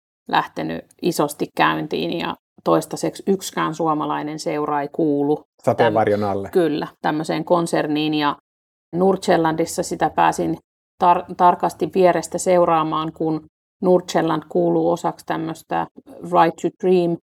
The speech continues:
Speaker 1: Akatemia-verkostoa, jossa on Ghanassa akatemia ollut pisimpään, on ollut jo yli kymmenen vuotta.
Speaker 2: Joo.
Speaker 1: Ja, ja sitten nyt Egy-
Speaker 2: Nike Premieris, muistan.
Speaker 1: Joo,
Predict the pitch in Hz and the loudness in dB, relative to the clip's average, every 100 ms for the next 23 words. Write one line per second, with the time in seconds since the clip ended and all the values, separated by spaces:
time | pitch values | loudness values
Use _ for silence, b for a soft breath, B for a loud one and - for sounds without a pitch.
0 | _ _ - 170 170 160 165 160 165 170 | _ _ -4 -2 -2 -4 -6 -6 -6 -8
1 | - _ _ _ _ _ _ - 196 185 | -12 _ _ _ _ _ _ 0 4 4
2 | 190 170 - 165 160 156 - _ _ _ | 2 -2 -2 0 2 0 -2 _ _ _
3 | _ - 160 - 165 165 - 156 160 - | _ -4 -4 -4 -4 -4 -4 -6 -6 -10
4 | - 185 202 196 190 180 - 190 165 170 | -8 2 6 6 4 0 0 0 0 -2
5 | 160 165 160 156 151 - 165 160 156 156 | -4 -6 -4 -4 -6 -2 0 4 2 2
6 | 156 - 170 175 170 165 170 165 160 156 | -2 0 0 0 -2 0 0 0 -2 -2
7 | 151 151 147 - _ _ _ _ _ _ | 0 2 0 -2 _ _ _ _ _ _
8 | 269 180 160 180 - 175 - 190 175 165 | -14 -4 -2 -2 -6 -6 -4 0 2 2
9 | 165 165 165 165 160 180 170 - 143 110 | 2 2 2 -2 -2 0 0 0 -2 -2
10 | 107 - 185 175 156 - 160 160 190 180 | -6 -10 0 4 4 2 -2 -2 0 -2
11 | - 165 165 160 _ _ _ _ _ _ | -2 -2 -2 -6 _ _ _ _ _ _
12 | - 196 131 131 - 131 127 131 127 117 | -2 2 2 0 0 0 2 2 2 0
13 | 127 120 113 185 190 | -2 -4 -2 0 0